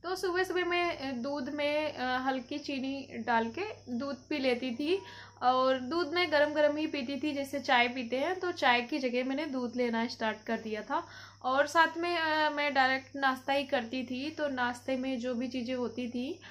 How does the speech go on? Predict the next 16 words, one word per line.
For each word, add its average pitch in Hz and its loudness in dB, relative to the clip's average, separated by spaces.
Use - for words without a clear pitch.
अ, 247 2
जैसे 277 2
मेरा 269 0
फेवरेट 277 0
रहता 269 0
है 269 0
हमेशा 254 -4
से 262 -4
ही 262 -2
पराठे 254 0
और 233 -2
सब्ज़ी 233 -4
वगैरह 240 2
जो 226 -2
भी 233 -2
हो, 240 -2